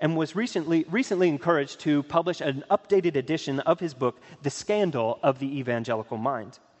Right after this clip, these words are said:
In it, he laments a loss of what he calls the marks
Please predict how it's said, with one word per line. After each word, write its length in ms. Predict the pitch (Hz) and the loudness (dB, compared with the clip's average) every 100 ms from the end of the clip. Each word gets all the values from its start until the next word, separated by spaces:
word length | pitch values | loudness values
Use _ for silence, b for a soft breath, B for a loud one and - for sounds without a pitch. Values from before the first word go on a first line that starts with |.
| B B 170 _ | B B -20 _
In 180 | 226 269 | 2 4
it, 220 | 135 - | 2 0
he 200 | - 190 | 0 2
laments 600 | 156 147 151 233 170 - - | 4 2 0 -2 -4 -6 -2
a 100 | 139 | -2
loss 400 | 139 208 214 - | 2 2 2 -2
of 140 | 135 | 0
what 180 | 151 160 | 0 0
he 100 | 165 | -4
calls 520 | - 135 123 123 - B B | 4 6 6 0 -6 B B
the 120 | 151 156 | 0 2
marks 600 | 147 143 143 - - | 6 4 2 -12 -20